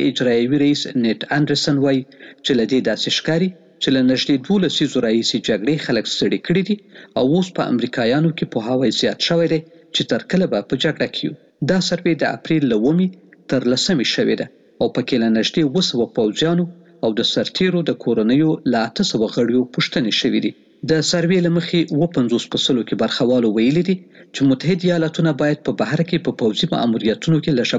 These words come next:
برخه واخلي. خو اووه فیصدو بیا دا نظر ورکړی دی چې متحد ایالتونه باید په بهر کې ډیر ښکیل شي. د سروې درې اویا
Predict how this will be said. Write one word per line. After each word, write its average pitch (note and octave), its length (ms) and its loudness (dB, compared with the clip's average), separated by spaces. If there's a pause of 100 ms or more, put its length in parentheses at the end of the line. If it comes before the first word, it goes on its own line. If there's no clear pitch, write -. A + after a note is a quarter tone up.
برخه C3 300 -2
واخلي. - 320 -4 (480)
خو C#3+ 120 0
اووه F3+ 260 2
فیصدو F3+ 420 0
بیا B2 200 2
دا A#2+ 120 2
نظر A2 300 0
ورکړی D#3 460 0
دی F#3 60 2 (420)
چې B2+ 120 4
متحد F3 380 2
ایالتونه D#3+ 460 2 (100)
باید D3 240 0
په B2+ 100 -2
بهر B2+ 240 -2
کې - 220 -2
ډیر A#2 180 2
ښکیل A#2+ 260 0 (120)
شي. - 120 -2 (400)
د D#3+ 140 2
سروې E3+ 300 2 (100)
درې F3+ 160 0
اویا B2 180 0